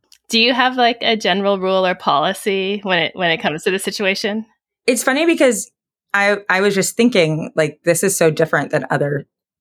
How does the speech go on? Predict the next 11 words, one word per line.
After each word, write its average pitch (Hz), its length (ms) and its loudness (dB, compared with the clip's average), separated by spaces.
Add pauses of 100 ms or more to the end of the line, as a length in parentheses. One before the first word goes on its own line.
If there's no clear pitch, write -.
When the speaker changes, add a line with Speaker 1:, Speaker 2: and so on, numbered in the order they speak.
(480)
Speaker 2:
situations 160 580 0
like - 160 -6
this. 143 480 -4
Speaker 1:
Hmm. 214 680 -4 (160)
Speaker 2:
I 180 120 0
think. 160 460 -4 (480)
I 196 60 2
think 247 160 2
that 294 100 2
if - 140 0 (100)
I, 185 560 0